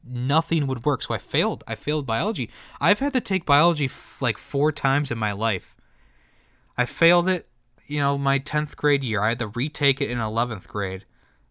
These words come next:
with, you know, younger kids in the class, and I hated every second of that.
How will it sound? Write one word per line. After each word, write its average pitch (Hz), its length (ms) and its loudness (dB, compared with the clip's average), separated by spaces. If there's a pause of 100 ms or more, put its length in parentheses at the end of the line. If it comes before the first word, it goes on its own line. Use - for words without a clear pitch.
with, 107 320 -6
you 113 120 -2
know, 104 40 -2
younger 123 380 -2
kids 110 360 -4
in - 60 -10
the 98 60 -8
class, 92 340 -8
and 117 100 -4
I 113 40 0
hated 123 360 0
every 113 240 -4
second 101 380 -6
of 95 80 -12
that. 92 240 -10